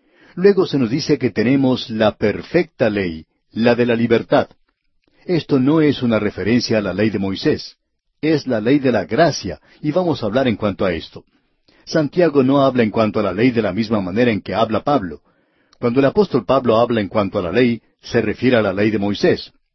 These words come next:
En cambio, cuando Santiago habla de la ley, se refiere a la ley de fe, porque existe una ley de fe. Hay un amor en la ley en el Antiguo Testamento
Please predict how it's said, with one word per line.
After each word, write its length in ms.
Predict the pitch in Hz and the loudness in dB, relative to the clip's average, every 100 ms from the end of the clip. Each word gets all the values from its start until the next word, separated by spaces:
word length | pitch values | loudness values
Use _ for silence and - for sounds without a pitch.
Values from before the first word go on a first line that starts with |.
| _ _ | _ _
En 140 | - 110 | -6 0
cambio, 380 | 160 123 123 - - | 0 2 0 -2 -4
cuando 320 | 127 104 92 | -2 0 -4
Santiago 600 | - 85 - 175 202 160 | -8 -12 -2 0 2 2
habla 220 | 127 120 | 2 2
de 100 | 101 | 0
la 100 | 92 | -2
ley, 260 | 92 143 135 _ _ | 0 0 -2 _ _
se 180 | - 127 | -4 -2
refiere 440 | 120 - 143 143 | -2 -2 2 2
a 60 | 127 | 2
la 140 | 117 | 0
ley 220 | 98 120 131 | 0 2 2
de 180 | 113 | 0
fe, 400 | 95 - 170 117 _ _ _ _ | -2 0 0 0 _ _ _ _
porque 260 | - 143 143 | 0 0 0
existe 360 | 131 202 - 156 | -4 -4 -2 0
una 180 | 151 | 0
ley 220 | 117 196 185 | 2 2 2
de 100 | 143 | -2
fe. 300 | 101 78 - _ _ _ _ - | -2 -10 -12 _ _ _ _ -6
Hay 200 | 147 156 | -2 0
un 120 | 156 | 0
amor 280 | 113 131 160 | 2 4 4
en 100 | 131 | 2
la 120 | 98 | 0
ley 260 | 98 131 135 | 2 4 4
en 60 | |
el 100 | 113 | 2
Antiguo 380 | 98 82 139 131 | -2 -4 -4 -4
Testamento 680 | 123 107 107 120 143 139 113 | -4 -4 0 0 2 0 -2